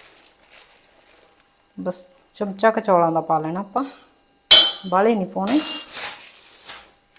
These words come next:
ਤੇ ਇਹਦੇ ਵਿੱਚ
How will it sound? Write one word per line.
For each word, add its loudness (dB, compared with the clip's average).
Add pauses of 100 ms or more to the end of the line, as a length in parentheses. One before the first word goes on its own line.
(1800)
ਤੇ -8 (120)
ਇਹਦੇ -4
ਵਿੱਚ -8